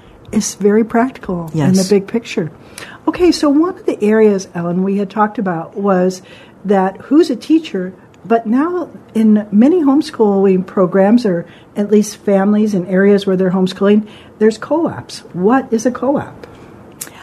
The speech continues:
Speaker 2: A co-op can be as simple as two people who've decided, uh, one is good in math and one is good in art and grammar. And they decide, "Well, you teach my child art and grammar, I'll teach your child math."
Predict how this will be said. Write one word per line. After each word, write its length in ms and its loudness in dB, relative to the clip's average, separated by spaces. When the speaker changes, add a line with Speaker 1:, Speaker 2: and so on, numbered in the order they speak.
Speaker 2:
A 60 -2
co-op 480 0
can 160 2
be 260 4
as 160 -2
simple 560 0
as 380 -4
two 240 -2
people 540 -2
who've 240 -10
decided, 840 -2
uh, 380 -2
one 460 -2
is 180 0
good 180 0
in 180 2
math 460 -4
and 420 0
one 200 0
is 180 0
good 240 0
in 280 2
art 480 -4
and 260 0
grammar. 500 0
And 160 2
they 120 4
decide, 440 -2
"Well, 120 -2
you 160 0
teach 360 -4
my 180 -2
child 460 -6
art 220 -4
and 80 -4
grammar, 400 -2
I'll 140 -2
teach 320 -4
your 120 0
child 480 -8
math." 480 -2